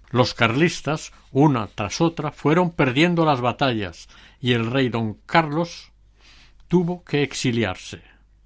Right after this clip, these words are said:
El veintiocho de febrero de mil ochocientos setenta y seis cruzó la frontera entrando en Francia por el puente de Arnegui. Los jesuitas refugiados en Poyen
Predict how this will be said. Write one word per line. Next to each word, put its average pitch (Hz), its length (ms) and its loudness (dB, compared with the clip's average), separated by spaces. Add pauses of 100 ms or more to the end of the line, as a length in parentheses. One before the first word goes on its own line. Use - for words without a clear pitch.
(760)
El 113 140 -2
veintiocho 139 520 2
de 147 120 0
febrero 170 480 -2 (220)
de 101 140 -6
mil 135 200 0
ochocientos 127 640 -4
setenta 131 400 -6
y 104 60 -4
seis 160 500 -2 (540)
cruzó 135 380 4
la 175 140 4
frontera 143 720 2
entrando 135 580 2
en 117 180 0
Francia 135 540 -2 (340)
por 117 180 4
el 110 160 2
puente 156 520 0
de 131 180 2
Arnegui. 104 560 -2 (1160)
Los 120 180 0
jesuitas 143 600 0
refugiados 135 760 0
en 113 200 0
Poyen 135 640 -2